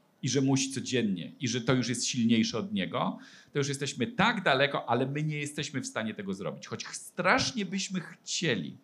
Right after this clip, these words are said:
żeby to tak było, ale, ale, ale też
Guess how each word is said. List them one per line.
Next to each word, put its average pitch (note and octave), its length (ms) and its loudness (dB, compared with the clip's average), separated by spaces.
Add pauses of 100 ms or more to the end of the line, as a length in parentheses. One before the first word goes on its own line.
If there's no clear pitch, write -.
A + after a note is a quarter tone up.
(500)
żeby A#2 240 -4
to A2+ 160 0
tak G#2+ 260 -4
było, D2 420 -6
ale, A#2+ 280 -2 (260)
ale, C3+ 380 2
ale C3+ 160 0
też - 300 -4